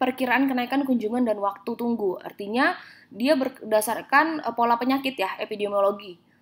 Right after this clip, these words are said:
dari rumah sakit tersebut. Nah, langkah-langkahnya tentu berbeda dengan metode, eh, konsumsi. Karena di sini kalau konsumsi kan jumlah obat di periode yang lalu. Kalau yang metode epidemi-, epidemiologi,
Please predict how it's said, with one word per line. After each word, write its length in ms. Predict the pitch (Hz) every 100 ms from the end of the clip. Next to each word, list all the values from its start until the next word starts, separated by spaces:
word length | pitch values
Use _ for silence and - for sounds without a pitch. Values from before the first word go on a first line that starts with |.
| _
dari 240 | - 196
rumah 160 | 247 220
sakit 240 | 208 202
tersebut. 400 | 196 - 180 175 - _ _ _ _ _ _ _ _ _ - - _
Nah, 140 | 240 247
langkah-langkahnya 800 | 269 277 269 254 254 262 359 -
tentu 180 | 277
berbeda 640 | 330 233 196 202 202 175 -
dengan 240 | 190 247
metode, 480 | 233 214 190 185 240 320 320 - _ _ _
eh, 260 | - 190 185
konsumsi. 720 | 185 185 - 262 277 190 170 - _ _ _ _
Karena 240 | 208 208 311
di 80 | 302
sini 320 | 269 311 392
kalau 240 | 247 233
konsumsi 320 | 233 247 254 302
kan 220 | 381 277
jumlah 240 | 233 240
obat 400 | 220 220 302 - -
di 400 | 208 294 359 - _ _ _
periode 320 | - 226 240
yang 160 | 269 262
lalu. 320 | 254 220 -
Kalau 240 | 220 233 226
yang 560 | 226 220 220 220 220
metode 640 | 220 214 208 208 202 202 - _ -
epidemi-, 480 | 226 262 233 226 -
epidemiologi, 960 | 247 294 226 220 196 180 185 302 359